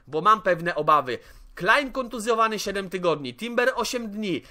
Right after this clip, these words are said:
nie mamy środkowego pomocnika, to jest w ogóle niesamowite, e, w tym momencie, ponieważ będziemy musieli kombinować i to bardzo, bardzo mocno przed meczem z Dnipro, a potem jeszcze Ajax, a potem jeszcze Rapid Wiedeń. No w jaki sposób ja to poukładam,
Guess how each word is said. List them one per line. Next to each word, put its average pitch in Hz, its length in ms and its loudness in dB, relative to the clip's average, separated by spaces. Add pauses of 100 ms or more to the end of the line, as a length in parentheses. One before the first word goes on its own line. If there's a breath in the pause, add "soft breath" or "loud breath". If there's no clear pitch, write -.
(160 loud breath)
nie 180 200 -2
mamy 262 320 2
środkowego 214 720 -2
pomocnika, 190 680 -2
to - 200 -4
jest 170 240 -4
w 170 40 -6
ogóle 170 280 0
niesamowite, 151 800 -2 (460 loud breath)
e, 147 120 -2
w - 80 -18
tym 190 160 -6
momencie, 156 520 -2
ponieważ 170 380 -2
będziemy 175 380 -4
musieli 196 360 -8
kombinować 180 640 -2
i 180 80 -14
to 170 140 0
bardzo, 190 600 2
bardzo 175 320 0
mocno 185 360 -6
przed 165 200 -8
meczem 170 280 -6
z 151 80 -10
Dnipro, 147 480 0 (200 loud breath)
a 139 120 -2
potem 240 320 0
jeszcze - 320 -4
Ajax, 127 440 0
a 156 80 -2
potem 226 300 -6
jeszcze 220 260 -2
Rapid 196 280 -2
Wiedeń. 147 320 0
No 147 100 -6
w 139 40 -14
jaki 208 220 -4
sposób 220 320 -8
ja 202 80 -6
to 190 100 -8
poukładam, 180 580 0